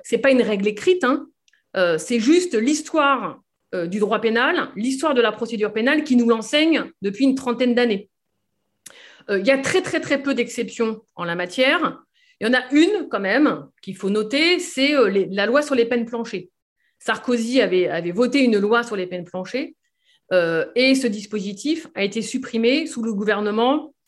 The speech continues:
de François Hollande. Sauf que, en fait, <laughs> euh, les peines planchées ont été, euh, euh, de manière informelle, réinstallées dans d'autres dispositifs. Ça sera assez technique de revenir dessus,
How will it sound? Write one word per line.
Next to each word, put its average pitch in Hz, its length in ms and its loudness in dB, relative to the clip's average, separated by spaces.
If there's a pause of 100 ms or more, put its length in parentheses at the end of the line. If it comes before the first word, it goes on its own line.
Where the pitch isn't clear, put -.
de 202 100 2
François 233 400 0
Hollande. 170 400 0 (360)
Sauf - 220 0
que, 294 400 4
en 214 140 -6
fait, 233 320 0 (380)
<laughs> - 380 -16
euh, 175 200 0
les 226 120 0
peines 226 220 2
planchées 226 580 -4 (280)
ont 226 140 2
été, 254 440 2
euh, 185 280 2 (360)
euh, 185 80 -8
de 185 100 -4
manière 226 320 0
informelle, 262 720 2
réinstallées 247 800 0
dans 220 160 -2
d'autres 233 340 -2
dispositifs. 202 600 -6
Ça 175 80 -8
sera - 160 -6
assez 190 200 -2
technique 214 300 -4
de 185 80 -4
revenir 190 300 -4
dessus, 330 440 0